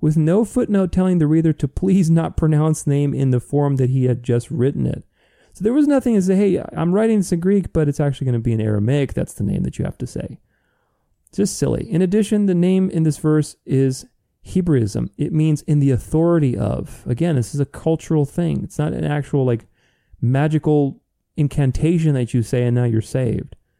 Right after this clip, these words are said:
It's on the authority of or on behalf of. It doesn't mean pronouncing it just like this so you can be saved.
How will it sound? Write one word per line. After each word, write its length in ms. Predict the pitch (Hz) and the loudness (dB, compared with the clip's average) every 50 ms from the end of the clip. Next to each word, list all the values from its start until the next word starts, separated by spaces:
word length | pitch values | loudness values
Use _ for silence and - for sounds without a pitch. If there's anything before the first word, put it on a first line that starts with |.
| _ _ _ _ _ | _ _ _ _ _
It's 300 | - - 135 - - - - _ _ _ | -2 -2 -2 -2 -6 -12 -18 _ _ _
on 160 | - 120 113 110 | -4 -2 0 0
the 80 | 107 | 0
authority 460 | 101 - - 170 196 202 202 185 175 | -2 -2 -2 -2 0 0 0 0 0
of 180 | 170 170 170 170 | 0 0 0 -2
or 160 | - 147 135 | -2 -2 0
on 200 | 127 123 123 120 | 0 0 -2 -2
behalf 580 | 113 - 120 104 - - 143 143 131 131 - - | -2 -2 -4 -4 -4 -4 -2 -2 -2 -2 -2 -4
of. 320 | - - - - - - _ _ _ _ _ _ _ _ _ _ _ _ - | -6 -6 -6 -10 -14 -20 _ _ _ _ _ _ _ _ _ _ _ _ -6
It 80 | - 139 | -2 0
doesn't 240 | 165 165 180 190 | 0 2 2 2
mean 160 | 180 175 170 156 | 2 2 2 0
pronouncing 600 | - - 151 143 143 147 156 156 - - 151 143 | 0 0 0 2 2 2 0 0 0 0 0 0
it 120 | 135 127 | 0 0
just 220 | - - 123 - - | -2 -4 -4 -2 -2
like 200 | 113 107 101 - | -2 -2 -2 0
this 220 | 170 175 160 139 | 0 0 0 0
so 120 | - - 123 | 0 -2 0
you 120 | 113 113 | 0 0
can 140 | - - 104 | -2 -2 -2
be 120 | - 101 | -2 -2
saved. 460 | 98 - - 120 82 - - - - | -2 -4 -4 -6 -4 -6 -10 -12 -18